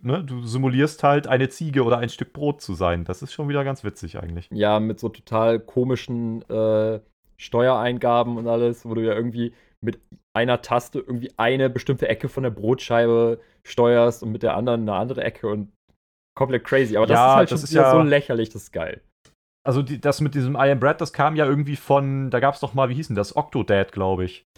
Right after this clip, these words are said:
Speaker 1: Wo du diesen,
Speaker 2: Stimmt.
Speaker 1: diesen Oktopus spielst.
Speaker 2: Ja.
Speaker 1: Mit dieser unsinnig übertrieben komplizierten Steuerung, wo du halt irgendwie
Speaker 2: Mhm.
Speaker 1: mit unterschiedlichen Knöpfen deine unterschiedlichen Beine steuerst.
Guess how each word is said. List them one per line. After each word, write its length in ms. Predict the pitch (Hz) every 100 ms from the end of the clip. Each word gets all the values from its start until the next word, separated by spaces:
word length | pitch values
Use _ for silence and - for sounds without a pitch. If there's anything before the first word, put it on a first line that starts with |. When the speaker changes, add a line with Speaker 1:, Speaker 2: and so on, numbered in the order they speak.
| -
Speaker 1:
Wo 100 | 104
du 80 | 117
diesen, 200 | 123 113
Speaker 2:
Stimmt. 160 | 120 113
Speaker 1:
diesen 120 | 127
Oktopus 460 | - - 131 113 -
spielst. 480 | - 104 98 -
Speaker 2:
Ja. 60 | - - - -
Speaker 1:
Mit 100 | 120
dieser 400 | 127 139 - 175
unsinnig 800 | 180 226 220 135 170 185 175
übertrieben 760 | 139 156 160 - 180 170 170 165
komplizierten 600 | 160 156 143 - 147 135
Steuerung, 560 | - 139 139 95 98 98
wo 80 |
du 100 | 110
halt 180 | 113 117
irgendwie 280 | 120 127 127
Speaker 2:
Mhm. 60 | -
Speaker 1:
mit 160 | -
unterschiedlichen 500 | 151 160 147 156 123
Knöpfen 560 | 165 135 - 175 175 185 _ _ -
deine 180 | - 135
unterschiedlichen 460 | 143 139 127 110 110
Beine 340 | 123 143 127
steuerst. 640 | - 110 104 107 160 -